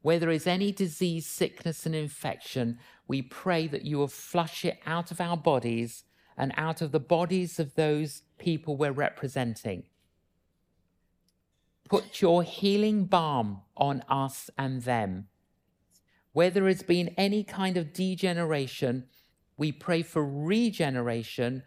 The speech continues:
and we pray for restoration. We speak health and wholeness and well-being. And we pray that you would grant us a tangible sign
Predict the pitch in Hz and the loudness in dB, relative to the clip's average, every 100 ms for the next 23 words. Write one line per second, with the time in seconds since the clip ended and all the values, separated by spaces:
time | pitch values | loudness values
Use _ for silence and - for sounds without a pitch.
0 | _ _ _ _ - 151 151 147 - 165 | _ _ _ _ -4 -2 -2 -4 -2 0
1 | 147 143 - 147 143 147 151 139 - 123 | 0 0 0 2 2 0 -2 -4 -6 -2
2 | 117 104 - 101 - - _ _ _ _ | -2 -2 -6 -8 -8 -14 _ _ _ _
3 | _ _ _ - 160 143 - 180 - - | _ _ _ -4 -2 -2 -2 -2 -2 -8
4 | - 180 196 220 - - _ _ _ - | 0 2 4 2 -6 -16 _ _ _ -4
5 | 147 143 - - 202 185 139 104 98 - | -2 -4 -8 -4 2 2 2 -2 -4 -12
6 | - - - 143 143 135 143 143 135 120 | -16 -20 -8 -4 -4 -2 0 2 0 -2
7 | 120 107 87 69 - _ _ _ _ _ | -2 -2 -4 -10 -14 _ _ _ _ _
8 | _ _ _ - 143 147 135 - - 175 | _ _ _ -4 -2 -2 -6 -10 0 2
9 | 135 107 101 _ _ _ _ _ _ _ | 2 0 -6 _ _ _ _ _ _ _
10 | 135 123 156 190 208 - 170 170 160 - | -6 -2 -2 0 -2 -2 0 0 0 -4
11 | 127 113 - - 135 - - 175 190 196 | -6 -6 -8 -8 -8 -8 -10 -6 -2 -2
12 | 196 208 202 - 190 151 117 120 | 0 0 0 0 0 2 0 -4